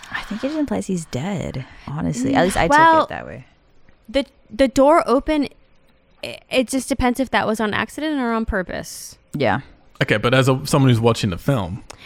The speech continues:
Speaker 2: The door open, I was like, "Oh, he definitely got out." And we never see him. We don't see his dead body, so, but the blood after that was interesting 'cause I was like, "Hmm, that makes you think he's dead."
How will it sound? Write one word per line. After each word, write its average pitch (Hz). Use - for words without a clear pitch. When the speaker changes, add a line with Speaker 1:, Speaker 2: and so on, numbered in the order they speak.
Speaker 2:
The 233
door 294
open, 269
I 240
was 240
like, 233
"Oh, 214
he 220
definitely 202
got 85
out." 71
And 202
we 214
never 226
see 208
him. 196
We 190
don't 196
see 214
his 190
dead 190
body, 185
so, 170
but 220
the 226
blood 214
after 208
that 170
was 170
interesting 185
'cause 170
I 170
was 175
like, 185
"Hmm, 190
that 202
makes 220
you 214
think 196
he's 185
dead." 180